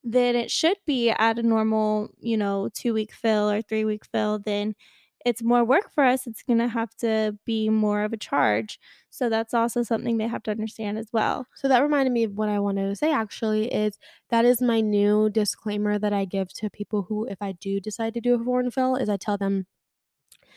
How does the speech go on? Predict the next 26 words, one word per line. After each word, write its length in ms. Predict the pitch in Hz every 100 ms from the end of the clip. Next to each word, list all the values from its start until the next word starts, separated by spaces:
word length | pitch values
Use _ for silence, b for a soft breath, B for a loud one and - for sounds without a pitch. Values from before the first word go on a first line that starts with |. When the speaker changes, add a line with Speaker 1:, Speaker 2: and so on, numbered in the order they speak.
| b b b b -
Speaker 2:
"I 300 | 247 302 370
usually 480 | 392 339 302 294 349
require 420 | 349 - 285 285
a 40 |
full 200 | - 262
set 300 | - 214 -
because, 880 | 214 - - 220 214 208 208 190 - -
honestly, 720 | 196 226 226 - 294 294 294 b b b b _
foreign 380 | - 226 240 254
fills 600 | 233 214 214 233 262 277
Speaker 1:
It's 120 | 269
more 140 | 285 254
Speaker 2:
end 220 | 226 226
up 160 | 220 233
being 220 | 214 214
Speaker 1:
<laughs> 20 |
expensive. 60 | 208
Speaker 2:
more 140 | 208
expensive 720 | - - 208 202 - 208 190
than 280 | 202 196 196
a 80 | 190
full 220 | 202 196
set 260 | - 196
with 120 | 190 180
Speaker 1:
Yeah. 60 |
Speaker 2:
me." 300 | 196 202 196